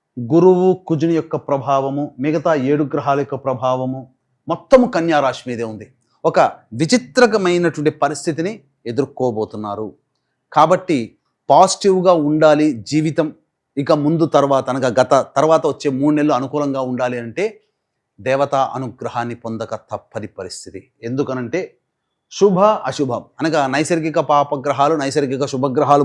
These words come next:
మొత్తం కూడా కన్యా రాశి మీదనే కేంద్రీకృతమై ఉన్నాయి. కాబట్టి మంచి కావాలి అనుకుంటే దేవతా అనుగ్రహం పొందక తప్పని పరిస్థితి. లేదు, సమస్యలు, మనకు దేవుడు లేడు, ఇవన్నీ ఆ ట్రాష్ అనుకుంటామా? వచ్చే సమస్యల నుంచి,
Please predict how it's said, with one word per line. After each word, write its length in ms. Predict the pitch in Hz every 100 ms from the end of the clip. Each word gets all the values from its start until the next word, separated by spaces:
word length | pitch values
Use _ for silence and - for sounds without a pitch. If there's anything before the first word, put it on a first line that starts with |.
| 156
మొత్తం 420 | 190 - - 233 196
కూడా 140 | 202 190
కన్యా 240 | 175 175 165
రాశి 200 | 147 135 139
మీదనే 240 | 131 151 143
కేంద్రీకృతమై 640 | 143 127 123 123 113 117 107
ఉన్నాయి. 220 | 104 101 _ _ _ _ _ -
కాబట్టి 400 | 147 156 - 139 104 - _ _ _ _ _ - 107 120
మంచి 340 | 160 196 - 185 - -
కావాలి 400 | 127 135 135 131 120
అనుకుంటే 380 | 120 123 120 175 - _ _ 104 101
దేవతా 340 | 131 135 131 123 117
అనుగ్రహం 400 | 127 101 117 120
పొందక 220 | 117 120 131 - _ _ 117
తప్పని 320 | 107 117 110 104
పరిస్థితి. 380 | 98 - 98 - _ _ -
లేదు, 280 | 165 208 190 -
సమస్యలు, 420 | 156 175 208 180 156
మనకు 180 | 147 135
దేవుడు 240 | 165 175 175
లేడు, 180 | 170 170
ఇవన్నీ 280 | 147 160 175 143 - _ 101
ఆ 40 | 117 -
ట్రాష్ 260 | 147 160 175
అనుకుంటామా? 460 | 160 151 139 135 135 - _ _ -
వచ్చే 300 | 143 - 180 156
సమస్యల 320 | 160 151 156 156
నుంచి, 160 | 170